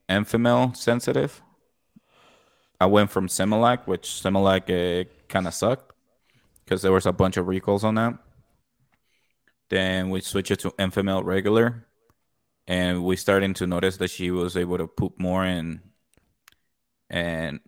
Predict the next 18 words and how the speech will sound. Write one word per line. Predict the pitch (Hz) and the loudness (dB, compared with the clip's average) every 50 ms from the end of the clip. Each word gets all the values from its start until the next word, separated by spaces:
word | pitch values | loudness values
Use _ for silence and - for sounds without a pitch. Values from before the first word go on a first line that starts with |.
| - _ _ - - | -20 _ _ -10 -4
her | - 90 | -4 -2
regular | 85 90 90 87 87 85 - 90 90 85 82 85 | 0 0 0 0 0 -2 -2 -2 -2 -2 -2 -2
bowel | 80 87 90 92 92 90 | -2 0 0 0 0 -2
movement, | 92 92 92 90 95 92 92 90 | -2 -4 -4 -4 -4 -4 -4 -4
it | |
was | 82 80 82 - | -6 -6 -8 -6
fine. | - - 90 92 95 107 113 - _ _ _ _ _ _ _ _ _ _ _ - | -2 -2 0 0 0 -2 -6 -10 _ _ _ _ _ _ _ _ _ _ _ -2
But | 90 87 85 | -2 0 0
then | 90 87 90 90 | 0 -2 -2 -2
she's | - - 87 - | -4 -6 -6 -4
starting | - 92 90 90 90 | 0 0 0 0 -2
to | 85 - 82 | -4 -6 -8
be | 82 85 87 87 87 87 87 87 87 | -6 -6 -6 -4 -4 -4 -4 -6 -6
very | 85 85 87 90 82 87 87 87 | -6 -6 -4 -2 -2 -2 -2 -4
constipated | - 92 - 87 - - 90 - 92 90 90 90 90 92 - - | -4 -4 -6 -4 -4 -4 -2 0 2 2 2 2 0 0 -4 -8
at | 80 82 82 80 | -10 -10 -10 -8
the | 80 80 78 | -8 -10 -8
end, | 82 90 95 98 | -6 -8 -8 -8